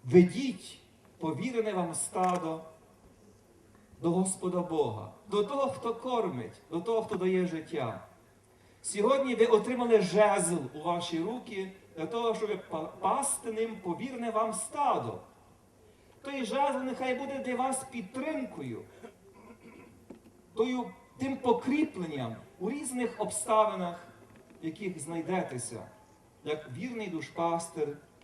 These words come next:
своєї церкви. Нехай всемилостивий Господь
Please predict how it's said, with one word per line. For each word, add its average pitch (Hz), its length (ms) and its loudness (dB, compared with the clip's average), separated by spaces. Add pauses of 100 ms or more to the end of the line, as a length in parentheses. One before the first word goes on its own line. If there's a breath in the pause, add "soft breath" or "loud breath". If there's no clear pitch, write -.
(140)
своєї 135 440 -4
церкви. 107 600 -6 (1600)
Нехай 254 340 -2
всемилостивий 208 800 -2
Господь 180 680 -2